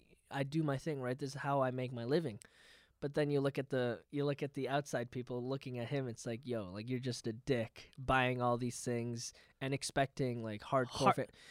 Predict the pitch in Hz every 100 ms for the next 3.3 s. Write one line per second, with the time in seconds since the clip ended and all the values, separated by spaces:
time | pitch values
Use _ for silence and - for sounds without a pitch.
0 | - - 185 240 214 180 185 190 196 180
1 | 196 214 214 240 226 208 220 - 180 -
2 | - 165 147 151 160 202 190 - 180 151
3 | 156 143